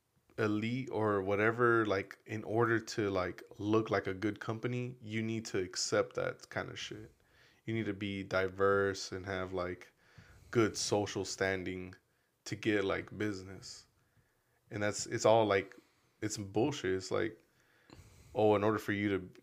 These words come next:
get these jobs and make money as a business, you gotta be inclusive and,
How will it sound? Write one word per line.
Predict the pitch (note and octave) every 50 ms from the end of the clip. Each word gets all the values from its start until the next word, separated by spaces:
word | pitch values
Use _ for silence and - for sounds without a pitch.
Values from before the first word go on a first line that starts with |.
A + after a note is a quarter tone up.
| C#3 B2+
get | - G#2+ G2 -
these | - G2 F#2+ F#2+
jobs | F#2 G2+ F#2+ G2 G2+ G2 F#2 F#2
and | F#2 F#2
make | F#2 F#2+ - -
money | F#2+ G2 G2 G2
as | F#2 F#2 F2
a | -
business, | G2 A2 F#2+ G2+ G2 G#2 G2+ G2 - - -
you | F#2 G2
gotta | G#2 G2+ F#2+ F#2
be | F2+ G2 G2 F#2+ F#2+ F#2 F#2+ F#2+ F#2
inclusive | F#2 F#2 - - - G2+ F#2+ - - G2 G2 G2
and, | G2 G2 G2 G2 F#2+ F#2+ F#2+ G2